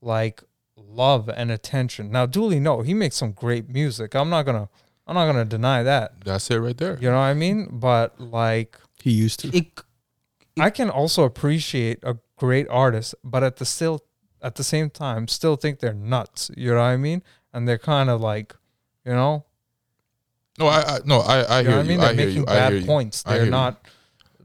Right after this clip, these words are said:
Speaker 1: they're not, like, logically sound.
Speaker 2: Mm-hmm.
Speaker 1: You know?
Speaker 4: And pl-, most of the, their co-, will come from the Kardashians, like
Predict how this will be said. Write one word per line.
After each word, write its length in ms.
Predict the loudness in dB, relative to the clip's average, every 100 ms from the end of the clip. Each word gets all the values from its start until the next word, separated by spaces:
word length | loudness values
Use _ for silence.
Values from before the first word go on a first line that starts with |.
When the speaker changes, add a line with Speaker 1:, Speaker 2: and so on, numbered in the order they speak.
| -8
Speaker 1:
they're 240 | 0 2
not, 320 | 4 2 0
like, 300 | -2 0 0
logically 640 | -2 0 2 0 -4 -6 -8
sound. 420 | -4 -4 -4 -8
Speaker 2:
Mm-hmm. 300 | -8 -6 -6 -10 _ _ _ -6
Speaker 1:
You 60 | -2
know? 180 | -2 2
Speaker 4:
And 360 | 4 4 2 -2 2
pl-, 200 | 2 4
most 380 | 4 6 6 2
of 180 | -2 2
the, 680 | 2 4 2 2 0 -2 -6 _ _ _ -6
their 200 | -4 -2
co-, 280 | 0 0 4
will 200 | 4 6
come 200 | 4 2
from 220 | 2 0
the 140 | -4
Kardashians, 600 | -2 0 2 2 0 -6
like 100 | -10